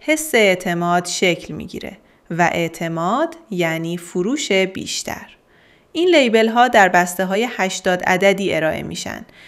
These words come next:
اقتصادی، کاربردی و کاملاً مغروم به صرفه برای خرید عمده. یعنی هم امنیت بالاتر، هم هزینه کنترل شده تر.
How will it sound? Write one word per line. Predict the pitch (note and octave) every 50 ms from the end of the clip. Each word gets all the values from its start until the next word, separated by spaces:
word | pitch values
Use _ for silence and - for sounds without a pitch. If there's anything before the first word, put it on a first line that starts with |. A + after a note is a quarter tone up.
| - - _ _
اقتصادی، | - F#3+ F3+ F3+ - - F3 E3+ F3 - F3+ F3+ G3+ G3+ G3+ B3 B3+ B3+ B3
کاربردی | B3 - - - F3+ F3 E3+ E3 E3+ E3+ E3+ E3+ E3 E3 - G#3 A#3 C4 C#4+ C#4 - - - - _ F#3
و | F#3 F#3
کاملاً | F#3 F#3 - - F#3 F#3 F#3 F#3 F#3 F3+ F#3+ A3+ C#4+ E4+ F4
مغروم | D#4 B3+ G#3+ G3+ G3 F#3+ F#3+ F#3
به | F3+
صرفه | F3+ F3+ F3+ E3+ E3+ E3+ - G#3 A3+ A#3
برای | A3+ F#3 E3+ E3+ F3 F3+ G3+
خرید | G3 - - F3 E3+ E3+ F3 F3 F#3+
عمده. | G3 G3+ - - F3+ E3+ D3+ D3+ D3+ - - - - - - _ _ _ _ - - _ _ -
یعنی | F#3 F3 F3 F3+ F#3+
هم | F#3+ - G#3 G3+ G3 - -
امنیت | F3+ F3 E3+ E3+ E3 D#3+ D#3+ E3 G3+ - D#4+
بالاتر، | D#4 D#4 D4+ D4 C#4+ C4+ C4 C4 - B3 A#3 A#3 A#3 A#3 B3+ - - - - _ _
هم | - B3+ C4 D4+ F4 D#4 C4+
هزینه | A#3 G3 F3 E3 F3 E3 E3 E3+ E3+ E3 F3 F3 F3
کنترل | F3 - - F3+ F3 E3+ - F3 E3 E3 D#3+
شده | D#3 - D3+ - - - -
تر. | - - - - -